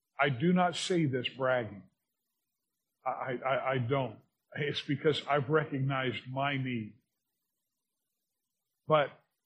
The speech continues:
at my home office and in the office here in the church, I have sat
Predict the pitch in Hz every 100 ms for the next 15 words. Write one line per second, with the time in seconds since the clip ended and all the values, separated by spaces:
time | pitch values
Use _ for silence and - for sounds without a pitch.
0 | - 147 135 131 - 175 185 175 175 180
1 | 175 143 - - 143 143 135 127 143 -
2 | 165 - 151 143 120 113 _ _ _ _
3 | _ _ _ _ _ - 135 120 - 139
4 | 117 - _ _ _ _ _ _ _ _
5 | _ _ _ _ _ 135 151 143 131 -
6 | - 139 117